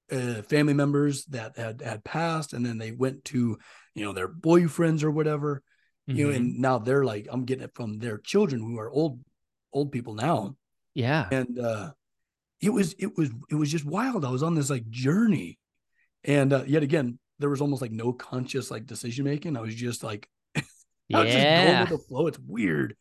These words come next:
Speaker 2: Yeah.
Speaker 1: I took to steel, like, you know, moving steel by hammer, like fish to water. And I don't know if there's something in the marrow. I don't know how much I believe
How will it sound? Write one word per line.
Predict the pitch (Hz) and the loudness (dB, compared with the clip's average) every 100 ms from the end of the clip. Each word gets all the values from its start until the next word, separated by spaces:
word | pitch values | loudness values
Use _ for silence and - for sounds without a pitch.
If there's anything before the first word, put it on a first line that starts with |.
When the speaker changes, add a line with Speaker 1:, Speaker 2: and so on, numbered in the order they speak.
| _ _ | _ _
Speaker 2:
Yeah. | 127 175 262 320 359 202 117 233 | 0 2 4 4 4 2 -2 -4
Speaker 1:
I | 131 | -4
took | 139 214 214 214 | 2 2 2 2
to | 208 | -2
steel, | - - 202 214 | 0 0 2 2
like, | 175 139 | 0 0
you | 143 | 2
know, | |
moving | 131 170 180 170 | 2 2 0 -4
steel | - 170 | -2 -2
by | 156 135 | 0 -2
hammer, | 135 180 160 | -4 -4 -6
like | 120 - - | -8 -12 -10
fish | 156 147 | -8 -6
to | 131 | -6
water. | 120 156 196 71 - | -4 -4 -6 -8 -4
And | 131 123 123 _ _ _ _ _ _ _ _ | -2 -2 -4 _ _ _ _ _ _ _ _
I | 151 | -2
don't | 156 | 0
know | 165 | 0
if | 143 | -2
there's | 120 104 | -6 -6
something | 127 123 117 | -6 -6 -6
in | 101 | -6
the | |
marrow. | 104 120 170 190 185 190 - _ - | -4 0 2 2 2 -2 -6 _ -12
I | 117 | -6
don't | 117 | -4
know | 120 | 2
how | 170 143 | 4 4
much | 139 - | 2 -2
I | 104 | -10
believe | 113 107 113 208 262 156 113 | -10 -6 0 4 4 4 -4